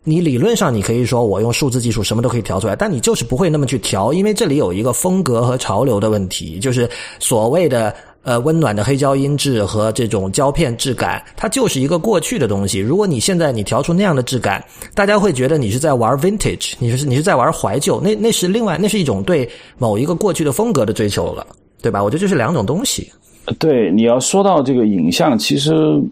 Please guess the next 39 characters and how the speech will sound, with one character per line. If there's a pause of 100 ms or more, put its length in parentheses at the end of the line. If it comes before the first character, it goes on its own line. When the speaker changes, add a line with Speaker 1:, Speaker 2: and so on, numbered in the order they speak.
(100)
Speaker 2:
嗯， (560)
我，
你
很
难
说
这
个
电
影
胶
片
它
就
是
一
种，
比
如
说 (120)
人
们
可
能
会
觉
得
电
影
胶
片
有
一
种
电
影
胶
片
的